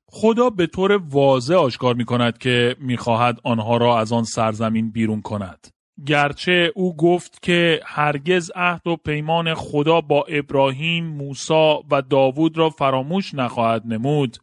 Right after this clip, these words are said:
اما اقامت اسرائیل در آن سرزمین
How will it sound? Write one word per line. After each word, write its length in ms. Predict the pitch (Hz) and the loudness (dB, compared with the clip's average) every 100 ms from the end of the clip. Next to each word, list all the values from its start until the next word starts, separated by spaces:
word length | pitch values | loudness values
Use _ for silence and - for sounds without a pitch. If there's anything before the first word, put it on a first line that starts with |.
| _ - | _ 0
اما 460 | 185 190 185 175 - | 2 2 2 2 0
اقامت 680 | 180 165 160 165 180 196 - | -2 0 0 0 0 -2 -2
اسرائیل 960 | 185 175 175 160 - 165 151 180 196 175 | -2 -2 -2 -4 -4 -2 -2 -2 -6 -2
در 180 | 160 | -2
آن 100 | 147 | -2
سرزمین 920 | 135 139 131 123 123 151 151 143 131 | -2 -2 -2 -2 -2 0 0 -2 -8